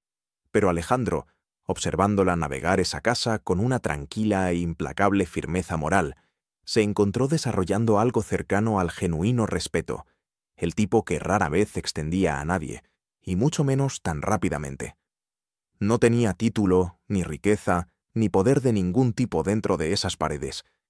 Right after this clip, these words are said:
y sin embargo había sido claramente la única persona dentro de la mansión cardenal con el valor y la conciencia para notar que algo estaba profundamente mal, mucho antes de que llegara un duque disfrazado para confirmar sus sospechas.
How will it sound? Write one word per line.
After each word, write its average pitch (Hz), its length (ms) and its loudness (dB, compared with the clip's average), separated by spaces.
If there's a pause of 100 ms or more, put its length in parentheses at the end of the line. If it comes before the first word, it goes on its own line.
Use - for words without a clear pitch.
(360)
y 107 80 0
sin 104 180 2
embargo 139 400 4
había 123 260 4
sido 120 300 2
claramente 117 640 4
la 76 140 0
única 127 380 2
persona 113 420 0
dentro 107 380 2
de 92 100 2
la 80 80 0
mansión 98 460 0
cardenal 85 520 0 (340)
con 113 180 4
el 101 100 4
valor 110 320 4
y 165 60 0
la 135 120 2
conciencia 104 640 0
para 85 200 2
notar 85 360 0
que - 160 0
algo 113 300 4
estaba 120 400 0
profundamente 107 800 0
mal, 80 300 0 (340)
mucho 117 380 0
antes 113 280 2
de 98 100 2
que 82 120 -6
llegara 87 360 2
un 95 200 2
duque 120 260 2
disfrazado 92 600 -2
para 80 200 -2
confirmar 82 500 -2
sus - 220 -6
sospechas. - 600 -8